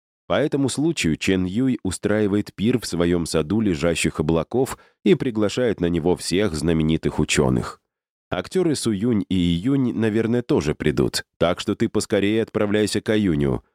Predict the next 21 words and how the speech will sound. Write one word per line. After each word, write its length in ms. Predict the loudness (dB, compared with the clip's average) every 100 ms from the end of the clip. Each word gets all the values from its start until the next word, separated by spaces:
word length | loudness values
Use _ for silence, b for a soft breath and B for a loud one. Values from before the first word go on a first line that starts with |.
| _ -4
Он 260 | -2 0
должен 480 | 0 0 0 -2 -2
их 220 | -2 0 0
опередить. 760 | 0 0 0 0 -2 -2 -6 _ _ _ _ _ _ _ _ -4
«Каким 360 | -2 0 0
же 120 | 0
влиянием 600 | 0 0 0 0 0 -2 2
пользуется 540 | 2 2 0 0 0
этот 220 | 2 0
старик, 480 | 0 0 0 -2 -8 -2
если 320 | 0 0 0
вы 140 | 0 0
так 200 | 0 -2
ухаживаете 720 | 0 0 0 0 0 0 -2
за 160 | 0
ним?» 340 | 2 2 0 -4 _ -2
Ещё 300 | 0 0 -2
больше 340 | 0 -2 -2
удивился 500 | -2 0 0 -2 -2
Джуан 440 | -2 0 0 2 0
Нань. 320 | 0 -2